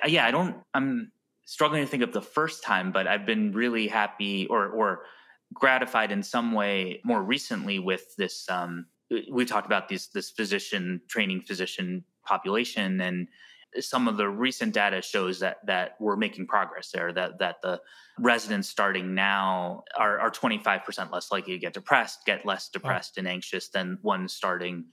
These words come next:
Speaker 1: you know, seventeen years ago. And a lot of that is driven by progress, by, you know, they're working about eight hours less a week than they were before, and,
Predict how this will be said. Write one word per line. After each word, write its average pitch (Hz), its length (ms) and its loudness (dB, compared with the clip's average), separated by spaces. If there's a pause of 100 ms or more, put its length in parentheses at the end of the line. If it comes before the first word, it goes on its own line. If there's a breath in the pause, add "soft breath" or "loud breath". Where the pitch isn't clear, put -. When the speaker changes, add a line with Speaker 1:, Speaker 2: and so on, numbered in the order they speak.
(160)
Speaker 1:
you 98 100 -2
know, 87 60 -2
seventeen 85 720 -4 (260)
years 120 300 0
ago. 87 400 -2 (360 loud breath)
And 107 220 2
a 95 80 2
lot 101 300 4
of 92 100 -2
that 92 280 0 (100)
is 98 160 -4
driven 92 500 -2
by 85 640 -2 (480 soft breath)
progress, 90 500 2
by, 85 440 0 (100)
you 90 100 -4
know, 82 80 -6
they're 101 140 2
working 98 480 0
about 85 260 0 (100)
eight 98 140 0
hours 85 380 0
less 87 260 -2
a 92 60 -4
week 85 340 -8
than 87 140 -4
they 85 80 -4
were 82 180 -6
before, 82 600 -4
and, 82 260 -6